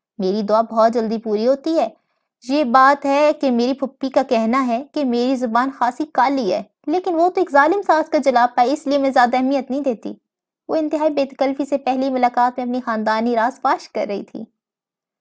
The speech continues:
"बस बहन, तुम आज दुआ की बजाय हमें हैंडसम से मंगेतर की बददुआ ही दे दो, <laughs> क्योंकि मुझे लगता है कि तुम्हारी फुप्पी की बात में कुछ ना कुछ वजन जरूर होगा।" राहीला बक्सा उठाने के लिए उठते हुए बोली थी।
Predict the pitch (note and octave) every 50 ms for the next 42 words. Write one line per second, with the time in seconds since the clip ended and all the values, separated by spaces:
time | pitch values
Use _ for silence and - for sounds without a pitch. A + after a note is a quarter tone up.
0 | _ _ _ _ - A#3 C#4+ D#4+ D#4+ - C4+ B3+ C#4 C4+ C#4 C#4+ C4+ - _ _
1 | _ C4 B3+ B3 B3 C4 A3 G#3 A#3 A#3 C#4+ C#4 - A#3+ G3+ G3 G3+ G#3+ A3 A#3
2 | A#3 A#3+ B3 C4+ A#3+ B3+ A3+ A#3 A#3 - B3+ B3 - C4 A#3 A3+ A3+ A3+ A#3+ A#3+
3 | - B3 A#3 - A#3+ G#3 G3+ G3+ F#3 F#3 G#3 A3+ C#4 B3+ A#3 F#3 F3+ F#3+ F#3 F3+
4 | G3+ A3 - - B3+ B3+ C#4 - - - - - _ _ C#4+ C4+ B3 A#3 B3+ A#3
5 | A#3+ B3+ C#4 C#4 B3+ B3 A#3+ B3 - - A3+ A3+ - C4 B3+ - D4 B3+ B3 C4
6 | - - C4+ C4+ - C4+ C4+ C4 A#3+ G#3+ A3+ A3+ A#3+ B3 C4+ C4 C4 - - D#4+
7 | D#4+ - D4+ C4+ C4 B3+ C4+ C4 - A#3 B3 B3+ B3+ C4+ A#3+ G3+ F#3+ G3+ A3 B3
8 | A#3 G#3 E3+ D#3+ - G3+ A3 A#3 - _ _ _ _ _ _ _ _ _ _ -
9 | B3 B3 C4+ C#4 D4+ C#4+ C#4 D4 C#4+ - - D4+ D4 D4 C#4 D4 C4+ C4+ C4+ C4+
10 | C4+ C4+ B3+ B3 A#3 B3 B3 - - C4 B3+ - _ - C#4 C4+ B3+ C4 B3+ A3+
11 | G#3+ A#3 A#3 A#3+ B3+ C4 B3 B3+ A#3 A3 A3 -